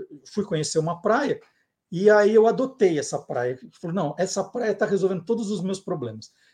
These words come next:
Fica a vinte e cinco minutos do meu hotel, é uma praia calma, é uma praia, hum, gostosa, com estrutura, e eu escolhi a Praia do Bessa. Escolhi a Praia do Bessa.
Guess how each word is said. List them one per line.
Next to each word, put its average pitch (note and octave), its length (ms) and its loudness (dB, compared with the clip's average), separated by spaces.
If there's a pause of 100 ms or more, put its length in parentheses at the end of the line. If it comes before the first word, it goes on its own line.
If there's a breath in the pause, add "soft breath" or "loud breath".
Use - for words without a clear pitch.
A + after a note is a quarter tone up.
(140)
Fica F#3 560 2
a C#3+ 380 -2
vinte G3+ 500 -2
e E3 40 -4
cinco F#3+ 340 -6
minutos E3 340 -2
do C#3 120 -6
meu C#3 200 2
hotel, G#3+ 580 2 (360 loud breath)
é G3+ 100 4
uma F#3 240 0
praia C#3+ 300 0
calma, A3 640 2
é F#3+ 60 0
uma F3 260 -4
praia, D3 640 0
hum, C3 960 -14
gostosa, G#3+ 1000 4 (380 soft breath)
com G3+ 160 -4
estrutura, C4+ 840 4 (320 soft breath)
e F3+ 60 -2
eu G#3+ 80 4
escolhi G3+ 340 2
a G#3+ 60 6
Praia G#3+ 440 2
do F3 140 -2
Bessa. D3 680 0 (120)
Escolhi - 280 -8
a E3 60 -2
Praia E3 260 2
do F3 100 -2
Bessa. E3 580 -2